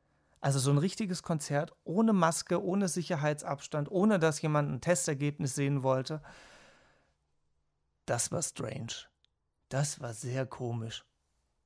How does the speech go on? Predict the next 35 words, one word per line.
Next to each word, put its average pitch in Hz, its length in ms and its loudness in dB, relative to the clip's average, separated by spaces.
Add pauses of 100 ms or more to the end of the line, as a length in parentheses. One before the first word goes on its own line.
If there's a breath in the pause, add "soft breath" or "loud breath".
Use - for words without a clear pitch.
(280)
Also 117 180 -6
die 135 140 -4
ersten 147 520 0
fünf 196 300 -4
bis 151 180 -6
zehn 147 180 0
Minuten 175 480 0
fand 170 240 -6
ich 165 100 -12
das 135 200 -8
sehr, 175 420 0
sehr 160 180 2
komisch, 175 360 0
in 147 220 -2
so 143 200 -2
einer, 135 360 0 (800 loud breath)
äh, 135 140 0
Location 170 560 2
zu - 140 -6
sein 120 460 -2 (140)
mit, 147 360 -6 (280)
ich 120 120 -10
weiß 117 240 -4
nicht, 120 100 -10
wie 117 60 -8
viel 120 180 -8
da 113 120 -8
reinging, 151 580 -4
dreihundert 170 680 -2 (400)
Leuten. 175 400 -4 (640 soft breath)
Und, 131 640 0
ähm, 127 520 -2 (1700 soft breath)
alle 180 280 6
ohne 165 280 4
Maske, 143 680 2